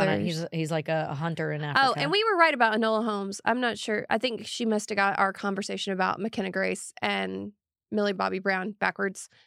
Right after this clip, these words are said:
Speaker 1: because we knew
Speaker 2: Oh,
Speaker 1: that Millie Bobby
Speaker 2: Millie
Speaker 1: Brown
Speaker 2: Bobby
Speaker 1: was
Speaker 2: Brown
Speaker 1: Enola.
Speaker 2: is Enola Holmes. Yeah, we
Speaker 1: And then
Speaker 2: kind
Speaker 1: she
Speaker 2: of
Speaker 1: says, "The la-, lastly, the Bengals player was not fired."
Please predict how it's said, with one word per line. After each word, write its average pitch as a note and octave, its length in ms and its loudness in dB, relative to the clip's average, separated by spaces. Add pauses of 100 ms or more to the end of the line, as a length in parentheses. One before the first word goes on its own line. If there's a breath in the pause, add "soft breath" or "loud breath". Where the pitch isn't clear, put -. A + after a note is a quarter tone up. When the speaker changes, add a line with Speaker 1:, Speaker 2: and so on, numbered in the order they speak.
(160 soft breath)
Speaker 1:
because G#3 240 0
we A#3+ 80 2
knew G#3+ 60 8
Speaker 2:
Oh, G#3+ 200 8
Speaker 1:
that G3 160 -2
Millie G3 180 2
Bobby F3+ 200 4
Speaker 2:
Millie F#3+ 140 4
Speaker 1:
Brown F#3 120 4
Speaker 2:
Bobby G3 180 6
Speaker 1:
was E3 140 2
Speaker 2:
Brown D#3 240 2
Speaker 1:
Enola. - 100 0
Speaker 2:
is D#3+ 100 0
Enola D3+ 400 -2
Holmes. C#3+ 220 -6
Yeah, E3 120 2
we D#3+ 80 2
Speaker 1:
And A3+ 100 4
then E3 100 4
Speaker 2:
kind D#3+ 100 2
Speaker 1:
she A#3+ 40 -4
Speaker 2:
of - 40 -10
Speaker 1:
says, G#3+ 280 0
"The A3 120 2
la-, G#3 260 2 (120)
lastly, A3 560 2
the G3+ 120 0
Bengals G#3 380 2
player F#3+ 300 0
was F#3+ 200 0
not F#3 200 -6
fired." - 400 -8